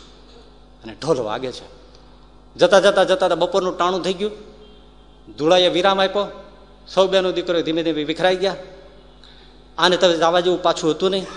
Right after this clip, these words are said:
તળાવને પાળે જઈને બેઠી, ધૂળો એનું સાસુર હતું ભંગીવાસમાં, ત્યાં રોટલા ખાવાઈ ગયો, આરામ કર્યો. ચાર વાગે ધૂળો, અ, ખભે ઢોલ નીકાળી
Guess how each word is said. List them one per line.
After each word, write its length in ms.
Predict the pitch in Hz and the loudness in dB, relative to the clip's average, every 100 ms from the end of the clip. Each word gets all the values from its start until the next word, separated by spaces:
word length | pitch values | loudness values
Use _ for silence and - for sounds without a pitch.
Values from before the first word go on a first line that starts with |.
| - - - | -20 -20 -2
તળાવને 360 | 170 180 170 147 | 2 2 0 -2
પાળે 300 | 151 160 165 | 0 0 0
જઈને 180 | 160 | -4
બેઠી, 340 | 143 160 160 185 - - - - - 113 | 0 0 0 -8 -10 -20 -20 -20 -18 -4
ધૂળો 180 | 160 185 | 0 2
એનું 200 | 175 156 | 0 -2
સાસુર 380 | 160 160 180 | -2 -2 -4
હતું 160 | 165 165 | -4 -2
ભંગીવાસમાં, 600 | 151 160 165 156 156 143 | -2 -2 -2 -2 -2 -4
ત્યાં 120 | 151 | -2
રોટલા 260 | 147 151 170 | -4 -2 -2
ખાવાઈ 260 | 170 175 | -2 -4
ગયો, 200 | 175 180 - - - - - | -4 -8 -10 -16 -20 -18 -2
આરામ 280 | 139 175 170 | 0 2 0
કર્યો. 300 | 185 185 175 - - - | 0 0 -2 -10 -14 -4
ચાર 220 | 151 165 | 0 0
વાગે 220 | 170 165 | 0 -2
ધૂળો, 320 | 160 156 170 | -4 0 0
અ, 680 | 151 - - - - - 147 | 0 -8 -20 -20 -18 -8 -8
ખભે 300 | 143 160 165 | -4 -2 -2
ઢોલ 320 | 160 160 165 | 2 0 2
નીકાળી 380 | 160 165 190 185 | -4 -2 -2 -2